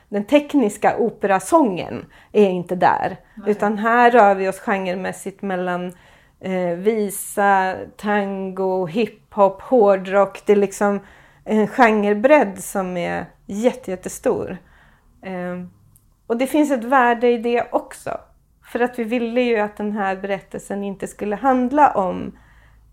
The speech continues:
Speaker 1: eh, Norrköping eller Östergötland eller Sverige vid en viss tidpunkt. Utan vi ville ju lyfta den, göra den universell. Då är det väldigt fint att ha en latinopräglad tango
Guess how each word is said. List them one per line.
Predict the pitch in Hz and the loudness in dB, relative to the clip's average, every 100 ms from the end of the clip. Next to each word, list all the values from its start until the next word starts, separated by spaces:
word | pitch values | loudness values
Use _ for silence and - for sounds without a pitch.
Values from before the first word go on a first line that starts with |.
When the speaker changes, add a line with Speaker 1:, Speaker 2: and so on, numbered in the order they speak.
| _ _ - | _ _ -10
Speaker 1:
eh, | 196 185 180 175 180 - - - | -6 -4 -2 -2 -4 -8 -14 -6
Norrköping | 220 214 190 190 - 202 - 190 185 | 0 0 0 -4 -8 -8 -6 -8 -6
eller | 190 190 | -6 -6
Östergötland | - 180 - 139 - - - - | -6 -8 -6 -6 -6 -10 -10 -8
eller | 185 180 | -8 -8
Sverige | - 202 185 196 185 | -4 -2 -2 -4 -6
vid | 190 | -6
en | 185 | -6
viss | 185 - - | -8 -12 -10
tidpunkt. | 202 196 - 202 202 _ _ _ _ | -10 -10 -12 -12 -14 _ _ _ _
Utan | 208 202 220 | -6 -2 0
vi | 208 | 0
ville | 214 226 220 | 0 -2 0
ju | 233 | 0
lyfta | 240 240 - - 233 | 0 -4 -6 -2 0
den, | 196 - 208 | -2 -4 0
göra | 214 214 | 2 4
den | 208 202 | 2 -2
universell. | 214 208 208 208 - 226 - - - _ - - | -2 -4 -4 -6 0 0 0 -8 -14 _ -16 0
Då | 226 | 2
är | |
det | 240 | 4
väldigt | 233 - | 2 -2
fint | - 302 185 175 - | -2 0 0 -6 -10
att | 175 | -4
ha | 196 190 185 | -2 -2 -2
en | 180 202 190 190 | -8 -10 -10 -8
latinopräglad | 196 190 - 226 214 202 254 226 190 202 196 202 | -8 -8 -4 -2 -2 -2 0 0 0 -4 -6 -6
tango | - 285 185 175 - | 0 0 0 -6 -8